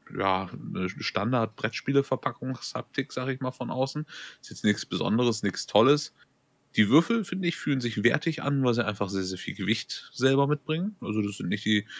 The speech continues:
kleinen, frimseligen Plastikwürfel, die man gefühlt, äh, einatmen kann, sondern die haben, das, das ist schon, das hat Gesicht, sag ich mal, ne? Also, die sind schon größere Würfel. Ja, der Rest ist halt aus relativ stabilem Cardboard gemacht, ne? Beziehungsweise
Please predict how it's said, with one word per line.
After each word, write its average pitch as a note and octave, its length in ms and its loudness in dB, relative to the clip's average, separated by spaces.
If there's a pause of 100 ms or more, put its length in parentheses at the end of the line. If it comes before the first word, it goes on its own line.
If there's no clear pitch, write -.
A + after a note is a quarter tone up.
(200)
kleinen, G#2+ 260 6
frimseligen A2 440 2
Plastikwürfel, A2+ 760 2
die G#2+ 140 0
man G2+ 500 2
gefühlt, A2 560 0
äh, G2+ 120 4
einatmen A2+ 600 2
kann, A#2+ 300 -6 (300)
sondern G#2+ 240 4
die G2+ 120 0
haben, A2 380 4
das, G#2+ 100 -6 (160)
das A2 180 -6
ist A#2 60 -4
schon, A2+ 460 2
das A2+ 140 0
hat A2+ 140 0
Gesicht, A2+ 360 4
sag D#3+ 140 -2
ich D3+ 160 -2
mal, E3 180 0 (140)
ne? F3 200 -2 (100)
Also, A#2+ 500 4 (680)
die G#2+ 60 0
sind A2 380 0
schon G#2+ 260 0
größere C3 400 4
Würfel. D3+ 340 0 (140)
Ja, F#2+ 140 0
der F2 180 0
Rest F#2 220 0
ist - 120 -2
halt G2 160 2
aus F#2+ 240 -2
relativ G2 300 2
stabilem G2+ 440 2
Cardboard - 580 -2
gemacht, - 440 -10
ne? F#2+ 160 -8 (240)
Beziehungsweise F#2 640 -4